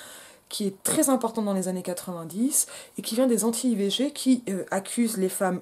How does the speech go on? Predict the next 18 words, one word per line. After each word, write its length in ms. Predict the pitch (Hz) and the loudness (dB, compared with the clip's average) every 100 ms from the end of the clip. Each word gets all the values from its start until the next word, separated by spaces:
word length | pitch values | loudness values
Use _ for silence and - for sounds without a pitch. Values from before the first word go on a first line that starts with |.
| - - | -6 -10
euh, 400 | 151 151 147 139 - - - _ _ | -6 -4 -6 -8 -14 -20 -20 _ _
qui 120 | - | 2
avortent, 380 | 170 156 190 196 | 2 6 6 6
ou 40 | - | -4
qui 120 | - | -10
rendent 360 | 165 180 165 156 | -6 -4 -4 -4
possible 300 | 175 - 170 | -4 -2 0
l'avortement, 440 | 143 - 175 175 | 0 -2 -4 -2
ou 80 | 151 - | -4 -8
toute 160 | 190 | -8
personne 320 | 175 165 180 | -4 -2 -4
qui 140 | 170 165 | -6 -8
rend 100 | 156 | -6
possible 320 | 160 - 170 | -6 -4 -4
l'avortement, 680 | 156 139 - 156 175 240 - - - - - - _ 190 | -6 -8 -10 -4 0 -2 -4 -18 -20 -20 -20 -20 _ 0
euh, 240 | 185 175 | 2 2
de, 360 | 165 214 233 - | 2 2 2 0
euh, 680 | 180 175 170 165 165 160 151 | 0 2 2 4 2 0 -4